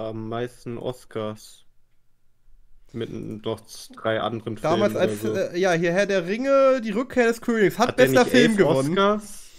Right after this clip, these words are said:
Speaker 2: Der hat elf Oscars, Oscars war er nominiert und hat sie alle gewonnen.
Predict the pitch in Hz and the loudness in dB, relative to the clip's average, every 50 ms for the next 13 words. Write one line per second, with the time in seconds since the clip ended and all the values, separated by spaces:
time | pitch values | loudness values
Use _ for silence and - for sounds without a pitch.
0 | - - - - - - - - - - 185 202 214 220 233 247 - - 196 226 | -20 -20 -20 -20 -20 -20 -20 -10 -2 2 2 4 4 4 2 0 -2 0 0 2
1 | 277 311 - - 220 262 285 - - 269 247 269 254 269 226 - 226 262 - - | 2 0 0 0 2 2 2 2 4 4 4 2 2 -2 -4 0 0 0 0 0
2 | 262 233 220 247 226 226 220 220 220 214 220 202 202 220 269 285 240 233 233 220 | 0 0 2 2 2 4 2 2 2 2 2 2 2 0 0 -2 -2 -2 -2 -2
3 | - - 180 - 180 208 240 254 247 196 214 185 160 175 180 151 139 135 156 233 | -2 -4 -4 0 2 4 4 4 4 4 2 4 4 4 4 4 2 2 2 2
4 | 226 | 2